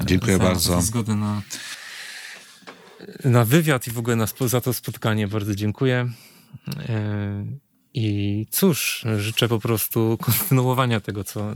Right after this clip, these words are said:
Speaker 2: co robicie i myślę, że wy-, w imieniu słuchaczy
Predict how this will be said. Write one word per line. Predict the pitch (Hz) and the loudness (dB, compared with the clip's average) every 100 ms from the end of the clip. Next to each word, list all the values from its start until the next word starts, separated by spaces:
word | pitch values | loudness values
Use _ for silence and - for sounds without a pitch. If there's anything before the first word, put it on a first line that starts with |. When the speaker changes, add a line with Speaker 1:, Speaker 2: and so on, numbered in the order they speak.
| - | -6
Speaker 2:
co | 107 | -4
robicie | 107 98 107 - 113 | -2 -2 -2 0 0
i | 110 120 | 0 -2
myślę, | 117 107 113 | 0 0 2
że | 113 | 2
wy-, | 101 117 113 120 | 2 2 0 -2
w | 107 107 110 | -6 -4 0
imieniu | 120 120 120 117 117 - - | 2 2 2 0 -2 -6 -6
słuchaczy | - 120 117 110 - 113 110 | -2 2 2 0 0 0 0